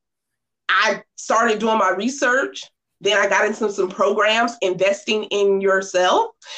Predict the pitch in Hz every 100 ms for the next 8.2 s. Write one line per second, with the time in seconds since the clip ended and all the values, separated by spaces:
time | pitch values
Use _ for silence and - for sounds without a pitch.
0 | - - 180 190 175 180 180 180 180 220
1 | 190 175 185 180 202 208 196 190 185 180
2 | 180 196 185 202 196 240 233 302 - 196
3 | 165 160 165 160 185 202 240 214 226 185
4 | 180 190 190 196 - 190 196 180 220 196
5 | 131 - _ _ _ _ - 214 220 226
6 | 202 190 170 190 226 233 - 226 196 196
7 | 180 180 185 196 180 180 175 180 196 -
8 | 185